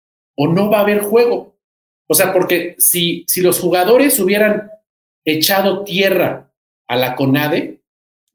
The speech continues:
la conade no les hubiera dado el aval. Y ahí no tiene que ver ademeva, porque como ademeva está castigada, necesita fuerza el aval de, de,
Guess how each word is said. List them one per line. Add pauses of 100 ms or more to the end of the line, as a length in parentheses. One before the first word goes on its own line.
(180)
la
conade
no
les
hubiera
dado
el
aval.
Y
ahí
no
tiene
que
ver
ademeva,
porque
como
ademeva
está (240)
castigada,
necesita
fuerza
el
aval
de, (420)
de,